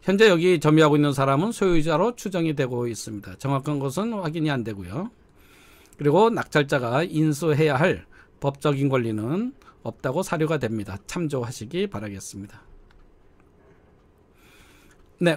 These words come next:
공법 분석을 해보도록 하죠. 네, 현재 여기 있는 부지죠. 어, 똑같은 모양의 부지가 네 개가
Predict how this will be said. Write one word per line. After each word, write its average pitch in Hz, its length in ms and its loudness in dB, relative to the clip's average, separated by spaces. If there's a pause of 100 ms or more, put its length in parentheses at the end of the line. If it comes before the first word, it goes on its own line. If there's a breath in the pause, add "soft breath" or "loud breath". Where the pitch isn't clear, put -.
공법 196 340 0
분석을 147 680 2
해보도록 147 360 -2
하죠. 110 540 -8 (2250 soft breath)
네, 202 120 2
현재 208 300 6
여기 165 220 4
있는 123 400 2
부지죠. 143 500 -4 (720 loud breath)
어, 147 420 -6
똑같은 208 440 4
모양의 165 340 4
부지가 147 360 0
네 143 240 2
개가 147 220 0